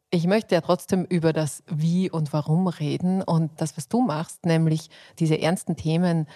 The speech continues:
mit Pointen und anderen Perspektiven irgendwie anzureichern. Warum glaubst du, dass so ernste Sachen wie zum Beispiel sexuelle Belästigung m-, mit diesem Zugang den Menschen die Augen öffnen kann?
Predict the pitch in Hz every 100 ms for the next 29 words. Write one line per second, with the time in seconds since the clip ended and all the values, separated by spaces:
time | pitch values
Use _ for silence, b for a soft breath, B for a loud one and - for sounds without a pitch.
0 | B - 160 156 - - 147 190 - 170
1 | 170 175 160 143 156 170 156 147 - -
2 | 190 202 180 165 160 202 175 156 143 143
3 | 208 220 B B B B 151 208 233 147
4 | 147 - 214 196 190 165 - 165 - 151
5 | 190 233 214 - 175 - 196 180 175 -
6 | 160 139 151 147 139 156 151 151 156 147
7 | - 190 196 196 - - 185 - 175 165
8 | 190 202 - 202 185 175 175 175 151 143
9 | - 175 175 143 147 151 156 - 151 151
10 | 143